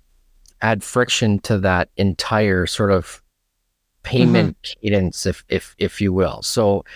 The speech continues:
Speaker 1: if you're consulting, and I'll take it out of, you know, context of industry, but if you're consulting for somebody, you usually are performing the work that's asked of you per your agreement, and then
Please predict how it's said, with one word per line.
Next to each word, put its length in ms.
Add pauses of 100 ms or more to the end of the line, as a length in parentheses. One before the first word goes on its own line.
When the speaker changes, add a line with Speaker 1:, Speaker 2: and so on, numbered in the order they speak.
(260)
Speaker 1:
if 160
you're 160
consulting, 800 (800)
and 140
I'll 100
take 240
it 100
out 120
of, 240 (160)
you 100
know, 200
context 560
of 180
industry, 640 (520)
but 100
if 100
you're 140
consulting 580
for 120
somebody, 400
you 180
usually 420
are 220
performing 600
the 80
work 280
that's 200
asked 320
of 120
you 300
per 180
your 240
agreement, 580 (120)
and 180
then 280